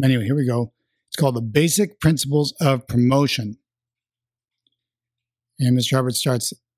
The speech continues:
as follows. He says, "The following points are a summary of basic, of the basic principles of promotion. It is important that you understand them and apply them in your promotion.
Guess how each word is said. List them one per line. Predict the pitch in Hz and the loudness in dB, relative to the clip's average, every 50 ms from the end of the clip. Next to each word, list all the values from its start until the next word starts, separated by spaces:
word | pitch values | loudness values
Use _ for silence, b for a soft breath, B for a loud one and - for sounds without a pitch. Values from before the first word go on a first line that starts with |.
| _ _ - 139 | _ _ -4 -2
as | 123 - | -2 -2
follows. | - 147 117 110 107 104 104 | -2 -2 -2 -2 -4 -6 -4
He | 131 120 | -4 -4
says, | 107 - 135 113 | -2 -2 -2 -2
"The | 123 120 - - - | -2 -4 -4 -2 0
following | 160 170 185 202 208 202 151 | 0 2 2 2 2 0 0
points | - 156 147 143 135 127 - - - | 0 2 2 2 2 0 -4 -8 -6
are | 135 127 127 120 | -4 -4 -2 -2
a | 117 | -2
summary | - - - 196 202 202 185 156 135 127 131 135 135 - _ _ _ _ _ _ _ _ _ _ _ _ _ _ _ _ - | -2 -2 0 2 2 2 2 2 0 0 0 -2 -2 -6 _ _ _ _ _ _ _ _ _ _ _ _ _ _ _ _ -2
of | 151 123 117 107 | -2 0 0 0
basic, | 151 147 165 151 - 214 190 - - - _ _ _ _ _ _ _ _ 160 | 0 0 2 2 0 0 -2 -2 -6 -14 _ _ _ _ _ _ _ _ -2
of | 139 | 0
the | 127 123 | 0 2
basic | 117 143 175 190 151 190 185 - | 2 2 2 2 2 0 -2 0
principles | - 170 156 135 147 156 135 | 0 0 0 0 0 0 0
of | 143 123 - | -2 -2 0
promotion. | - 131 127 123 120 117 - - 101 98 | 0 0 2 2 0 -2 -4 -6 -8 -8
It | 107 110 | -6 -4
is | 113 117 | -2 -2
important | 123 113 - - 180 185 175 151 | -2 -2 0 0 0 2 2 0
that | 139 117 - | 0 0 0
you | 139 | 0
understand | 123 123 117 - - 175 175 175 170 | 0 0 0 0 2 2 4 4 2
them | 170 165 | 2 2
and | 127 | 0
apply | 117 113 - - 151 147 147 | -2 -4 -4 -2 0 2 2
them | 139 143 156 240 - | 2 2 0 0 0
in | 156 139 139 143 | 2 2 2 2
your | 139 131 127 | 2 0 -2
promotion. | 120 - 127 117 113 104 107 - - 110 | -2 -2 -2 -2 -2 -2 -6 -8 -8 -10